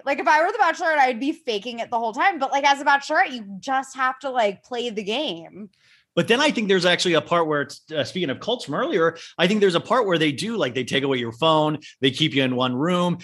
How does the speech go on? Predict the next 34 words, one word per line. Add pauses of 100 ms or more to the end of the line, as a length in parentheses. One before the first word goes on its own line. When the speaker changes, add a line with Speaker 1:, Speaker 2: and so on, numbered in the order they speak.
Speaker 2:
where
these
girls
and
guys
start
to
go
like, (260)
"I
think
I
do
love
this
person,"
like, (140)
because
they
don't
have
any
other,
uh, (100)
like, (160)
stimuli
outside
of
this
Speaker 1:
Yeah.
Speaker 2:
dude
or
this
girl.